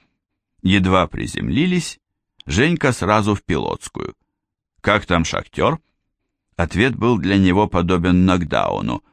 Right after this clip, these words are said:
«Проиграл! Два один!» Слезы потекли по щекам, как у ребенка,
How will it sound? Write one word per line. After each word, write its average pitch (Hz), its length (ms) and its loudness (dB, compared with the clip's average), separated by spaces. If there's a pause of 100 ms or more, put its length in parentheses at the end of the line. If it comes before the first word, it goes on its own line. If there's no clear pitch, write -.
(440)
«Проиграл! 147 760 2 (580)
Два 127 460 2
один!» 80 460 -2 (1120)
Слезы 127 560 0
потекли 123 520 -2
по 110 180 -4
щекам, 104 720 0
как 82 260 -2
у 76 40 -2
ребенка, 52 640 -6